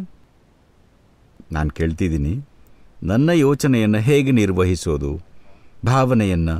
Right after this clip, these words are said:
ದೇಹವನ್ನ, ಈ ರಾಸಾಯನಿಕ ವ್ಯವಸ್ಥೆಯನ್ನ ಹೇಗೆ ನಿರ್ವಹಿಸೋದು ಯಾವಾಗ ಕಲಿತೀರಾ? ಬದುಕಿನ ಕೊನೆನಲ್ಲ,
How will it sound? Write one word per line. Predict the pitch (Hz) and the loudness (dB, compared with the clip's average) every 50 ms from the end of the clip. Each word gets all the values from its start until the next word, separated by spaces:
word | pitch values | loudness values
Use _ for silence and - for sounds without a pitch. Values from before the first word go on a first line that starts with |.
| - - - - 95 | -8 -12 -12 -2 0
ದೇಹವನ್ನ, | 123 139 143 135 120 101 95 90 82 82 82 - - - - - - - - - - - - - | 0 2 2 0 0 0 0 0 0 0 -2 -4 -8 -14 -20 -20 -20 -20 -20 -20 -20 -20 -4 0
ಈ | 147 160 165 | 2 2 4
ರಾಸಾಯನಿಕ | 156 135 123 123 131 - 170 165 170 175 170 170 160 - | 4 2 2 0 0 0 0 0 0 2 0 0 0 0
ವ್ಯವಸ್ಥೆಯನ್ನ | 160 127 131 139 147 156 143 - - 147 135 113 101 98 92 90 92 - - - - - - - | 0 2 2 0 0 -2 -4 -4 -4 -2 0 2 2 2 0 -2 -4 -6 -12 -20 -20 -20 -8 -2
ಹೇಗೆ | - 202 214 220 208 202 208 | 0 0 2 2 2 2 2
ನಿರ್ವಹಿಸೋದು | 180 165 156 147 135 135 131 120 - - 110 101 95 95 92 98 101 | 2 2 2 2 2 2 0 0 0 -2 -2 0 0 -2 -4 -4 -4
ಯಾವಾಗ | - 139 165 180 196 190 170 180 | 0 0 2 2 2 0 0 -2
ಕಲಿತೀರಾ? | 160 147 147 131 131 127 - 131 139 160 175 180 170 - - - - - - - _ - - 104 | -2 -2 -2 -2 -2 -2 -4 -6 -6 -6 -8 -10 -12 -16 -20 -20 -20 -20 -20 -20 _ -12 -2 -2
ಬದುಕಿನ | 123 135 156 147 165 160 160 | 0 0 0 0 0 0 0
ಕೊನೆನಲ್ಲ, | 143 147 147 156 165 165 156 151 151 170 | 0 0 0 2 2 2 2 2 2 0